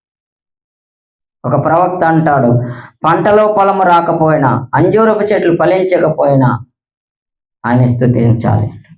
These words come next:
దేవునికి స్తోత్రం కలిగిన గాక. మనకి ఎటువంటి పరిస్థితిలో కూడా దేవుని స్తుతించడం దేవుని చిత్తం.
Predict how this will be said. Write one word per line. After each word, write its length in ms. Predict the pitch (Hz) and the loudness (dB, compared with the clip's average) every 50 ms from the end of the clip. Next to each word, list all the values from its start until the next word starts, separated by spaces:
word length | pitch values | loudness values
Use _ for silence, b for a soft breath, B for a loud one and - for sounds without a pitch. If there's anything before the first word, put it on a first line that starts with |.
| _ | _
దేవునికి 320 | - - 110 113 113 110 - | -6 -2 0 0 0 0 0
స్తోత్రం 520 | - 101 - - - - - - - - | -4 -4 -4 -2 -2 -2 0 -2 -2 -2
కలిగిన 440 | - - - - - - - - - | -2 -2 0 0 0 0 -2 -2 -2
గాక. 340 | - - - - 240 240 - - - 440 427 - - _ _ _ _ _ _ _ _ _ _ _ _ _ _ _ _ _ _ _ _ _ _ _ _ _ _ - | -2 -4 -4 -6 -8 -10 -12 -12 -14 -16 -16 -18 -20 _ _ _ _ _ _ _ _ _ _ _ _ _ _ _ _ _ _ _ _ _ _ _ _ _ _ -4
మనకి 300 | 120 127 127 117 123 127 | -2 0 0 0 2 2
ఎటువంటి 540 | 127 151 156 175 170 170 170 170 170 165 | 2 2 2 2 2 2 2 2 0 0
పరిస్థితిలో 640 | - 151 151 156 156 151 - 151 143 143 135 135 135 | 0 0 0 0 0 0 0 0 2 2 2 2 2
కూడా 260 | 117 131 131 127 131 | 2 2 2 2 2
దేవుని 380 | 127 123 127 127 127 127 127 123 | 2 2 2 2 2 2 2 0
స్తుతించడం 760 | 123 - 131 127 120 131 127 120 - 131 127 - - - - - _ _ _ _ _ _ - | 0 0 0 2 2 2 2 0 0 0 -2 -2 -2 -4 -8 -14 _ _ _ _ _ _ -10
దేవుని 840 | 135 131 180 202 214 220 220 226 233 254 294 330 330 330 - - - _ _ _ _ _ - - | -4 -2 0 2 2 2 2 2 2 2 0 0 0 -2 -4 -8 -14 _ _ _ _ _ -6 -4
చిత్తం. 720 | 226 220 220 - - 277 269 262 - - 247 - - - | -4 -4 -4 -4 -2 0 2 2 2 0 -2 -4 -6 -10